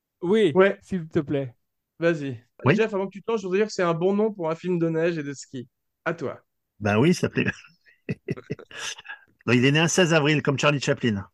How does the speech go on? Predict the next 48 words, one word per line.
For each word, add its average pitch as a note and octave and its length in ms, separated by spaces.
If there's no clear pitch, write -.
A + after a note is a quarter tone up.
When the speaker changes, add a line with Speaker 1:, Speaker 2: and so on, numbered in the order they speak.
Speaker 3:
Voilà, G2+ 160
ça - 120
c'est - 140
pour - 140
le - 80
Speaker 2:
Yes. - 400
Speaker 3:
Il C#3 120
a D3 60
fait - 120
deux F3 160
films A3+ 200
scénarisés E3 480
par D3 100
votre D3 160
papa. D3 380
Par G#2 160
notre D#3 160
papa. A#2 320
Speaker 2:
Ouais, D3+ 180
vas-y, E3+ 260
<laughs> G#3+ 180
le-, F#3 260
lesquels ? F#3 600
Speaker 3:
Ah G#2+ 100
oui, D3 80
mais B2+ 100
lesquels ? B2 400
Speaker 1:
Bah, C#3 320
euh, D3+ 60
Les D3+ 120
Lumières E3+ 300
de D3 60
la D3+ 100
Ville. E3 260
Speaker 2:
Et, D3 200
euh, C3 760
Les C#3 140
Lumières F3+ 280
de F3+ 80
la D#3 140
Ville G3+ 280
et F#3 80
Les D3+ 160
Temps D#3+ 140
modernes. C3 380
Speaker 1:
Et E3 60
Le F3 100
Kid. F#3+ 420